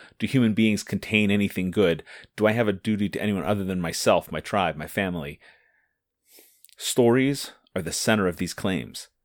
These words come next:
We don't start from a philosophical axiom and find stories to connect to them from there. The Bible is a collection of stories that are helpful in questions of truth.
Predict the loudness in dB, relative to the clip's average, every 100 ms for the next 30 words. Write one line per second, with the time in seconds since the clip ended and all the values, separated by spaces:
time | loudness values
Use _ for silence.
0 | _ _ _ _ _ -2 0 2 2 2
1 | -2 4 4 4 -2 -10 -8 -6 -4 0
2 | 0 0 -10 -6 -4 -2 -6 -10 -12 -16
3 | -12 -10 -6 -2 0 0 -2 0 0 0
4 | -4 -12 -6 -2 -2 -4 -10 -8 -8 -12
5 | -12 -6 -4 -4 -6 -14 _ _ _ _
6 | _ _ _ -20 -10 2 4 4 4 2
7 | 2 -4 -8 -6 -10 -8 -4 -2 -2 -4
8 | -4 -6 -2 -2 -2 -4 -10 -6 -6 -6
9 | -10 -12 -6 -6 -6 -10